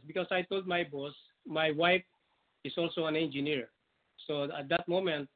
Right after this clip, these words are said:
as you know, oil and gas was very busy. So she, he offered her a job as well. So that's basically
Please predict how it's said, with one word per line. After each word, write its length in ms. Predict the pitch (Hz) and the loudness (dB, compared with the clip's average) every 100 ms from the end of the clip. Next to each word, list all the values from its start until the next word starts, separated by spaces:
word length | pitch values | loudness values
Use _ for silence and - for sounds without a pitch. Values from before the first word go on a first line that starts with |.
| _ _ _ 151 | _ _ _ -8
as 100 | 127 | -4
you 160 | 185 185 | 2 4
know, 160 | 151 165 | 2 2
oil 180 | 165 | 0
and 120 | 156 151 | 0 2
gas 180 | 170 | 2
was 140 | 165 131 | 2 -2
very 200 | 139 156 | 2 0
busy. 460 | 131 165 160 127 120 _ _ _ - | 2 0 2 -4 -6 _ _ _ -6
So 340 | 147 139 131 - _ - | -4 -2 -6 -12 _ -4
she, 140 | 180 | 0
he 180 | 147 165 | 8 8
offered 320 | 165 165 160 131 139 | 8 4 2 2 0
her 120 | 156 | 0
a 60 | |
job 280 | 131 156 143 | 4 4 4
as 80 | 131 151 | 0 -2
well. 240 | 139 120 _ _ _ _ - | -2 -2 _ _ _ _ -8
So 280 | 143 131 127 - - - - - _ _ _ _ _ _ _ _ - | -4 -4 -6 -12 -20 -20 -20 -20 _ _ _ _ _ _ _ _ -4
that's 140 | 139 - | -2 4
basically 500 | 143 - 143 139 | 4 4 6 8